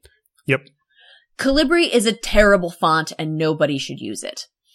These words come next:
Speaker 1: And this is one of the, uh, this is a separate item on our Excel spreadsheet <laughs>
Speaker 2: Yes, well, th-, I,
Speaker 1: that you
Speaker 2: I'm
Speaker 1: put
Speaker 2: com-,
Speaker 1: there.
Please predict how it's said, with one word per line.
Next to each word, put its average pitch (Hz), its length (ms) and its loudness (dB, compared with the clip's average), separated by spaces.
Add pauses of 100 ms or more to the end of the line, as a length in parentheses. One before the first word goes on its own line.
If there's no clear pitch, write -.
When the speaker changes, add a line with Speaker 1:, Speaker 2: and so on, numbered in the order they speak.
(240)
Speaker 1:
And 131 180 -2
this 151 160 0
is 147 140 -2
one 147 200 4
of 131 100 2
the, 135 200 -4
uh, 135 280 -4
this 156 200 0
is 160 140 0
a 147 100 2
separate 175 520 2
item 131 420 0
on 123 180 0
our 135 200 2
Excel 139 340 2
spreadsheet - 880 0
<laughs> - 240 -20
Speaker 2:
Yes, 233 320 6
well, 262 160 6
th-, 208 140 0
I, 240 140 8
Speaker 1:
that 294 120 8
you 143 80 0
Speaker 2:
I'm - 200 6
Speaker 1:
put - 20 2
Speaker 2:
com-, 135 200 2
Speaker 1:
there. 113 320 -6